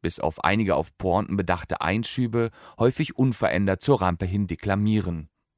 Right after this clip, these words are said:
Die Deutung der aktuellen Bezüge überlässt er dem Publikum,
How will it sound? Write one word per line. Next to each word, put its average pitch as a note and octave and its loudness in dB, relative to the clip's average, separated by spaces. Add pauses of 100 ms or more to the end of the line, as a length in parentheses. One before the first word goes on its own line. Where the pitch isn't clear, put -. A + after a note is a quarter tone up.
(360)
Die G2 0
Deutung A2+ 4
der E2+ 0
aktuellen G#2 0
Bezüge C3+ 0
überlässt G#2+ 0
er C#2 -4
dem F#2+ -2
Publikum, G#2+ 0